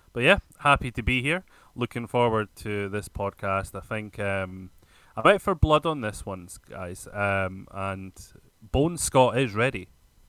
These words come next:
Speaker 2: If you don't like anagrams, you're not gonna like the rest of this intro. Uh, <laughs> next up,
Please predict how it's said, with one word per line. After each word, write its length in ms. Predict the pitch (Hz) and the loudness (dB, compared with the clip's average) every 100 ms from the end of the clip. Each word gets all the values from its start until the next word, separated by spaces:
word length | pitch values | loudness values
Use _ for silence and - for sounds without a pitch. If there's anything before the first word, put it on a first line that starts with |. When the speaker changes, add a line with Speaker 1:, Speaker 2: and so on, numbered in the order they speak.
| _ _ _ - 101 - | _ _ _ -10 -8 -6
Speaker 2:
If 220 | - 113 | -6 -2
you 40 | 117 | 0
don't 100 | 110 | 0
like 120 | 113 | -2
anagrams, 360 | 107 101 98 | -2 -2 -4
you're 40 | 104 | -4
not 100 | 104 | -2
gonna 100 | 104 | 0
like 100 | 101 | 0
the 60 | 104 | 0
rest 220 | 107 - | -2 -2
of 60 | 104 | -4
this 120 | 104 | -2
intro. 380 | 110 104 98 95 - - - - | -4 0 0 -2 -6 -12 -10 2
Uh, 260 | 113 131 131 | 8 8 8
<laughs> 60 | - | 6
next 320 | 165 165 - | 6 4 4
up, 180 | 175 165 | 4 4